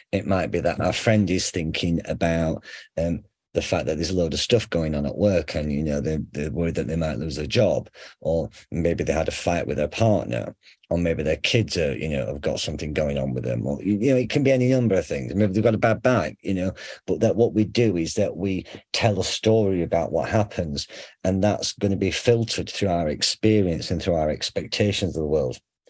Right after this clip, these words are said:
Um, and then what we remember afterwards is coloured by this. I mean, all of this sort of stuff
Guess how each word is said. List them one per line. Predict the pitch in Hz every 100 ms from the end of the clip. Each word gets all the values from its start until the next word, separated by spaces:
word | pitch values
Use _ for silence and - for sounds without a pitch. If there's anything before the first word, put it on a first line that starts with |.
| _ _ _ -
Um, | 82 82 82 - - - -
and | 98 98
then | 92 95 - -
what | - 98 -
we | 101 90
remember | 90 95 110 107 80 76
afterwards | 87 90 - 80 76 92
is | 87
coloured | - 117 110 104
by | 76
this. | 78 -
I | 104
mean, | 120 123
all | 143 180 165
of |
this | 120 110 -
sort | 113 -
of | -
stuff | - 131 95 - -